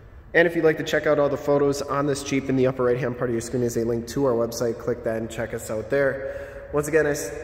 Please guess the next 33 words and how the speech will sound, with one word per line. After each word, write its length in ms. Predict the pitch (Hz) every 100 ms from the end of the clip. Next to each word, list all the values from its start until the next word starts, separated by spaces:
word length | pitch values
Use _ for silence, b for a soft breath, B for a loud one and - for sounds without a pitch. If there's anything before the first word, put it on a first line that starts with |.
| -
Stingray 640 | - - 180 180 156 160
is 120 | 175 165
the 100 | 147
color. 640 | - 165 170 202 208 -
This 180 | 156 151
one 120 | 147
has 240 | 160 143 139
the 100 | 127
premium 560 | - - 170 170 156
lighting 320 | 151 151 170 165
group. 580 | 175 208 - - - B B B B
It 100 | 139
also 300 | 143 143 147
has 200 | 151 143
the 140 | 139
ProTech 880 | 120 - 143 147 - 165 147 - -
two 300 | - - 190
package, 680 | 185 147 127 151 175 190 - - B B B B B B - -
and 240 | 120 117
we'll 160 | 120 120
check 300 | - 131 135
out 100 | 120
what 140 | 107
that 200 | 120 120
all 160 | 120 123
entails 520 | 120 - 123 123 123
in 80 | 117
just 180 | 120
a 40 | 110
second. 440 | - 143 156 139
You 60 | 135
get 120 | 135
a, 480 | 135 120 - -